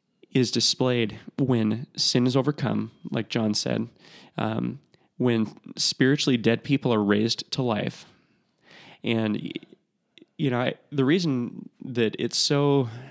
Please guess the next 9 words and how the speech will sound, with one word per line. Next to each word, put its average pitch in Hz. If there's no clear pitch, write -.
tempting 120
is 123
because 127
of 113
something. 110
I, -
I -
think 117
that 113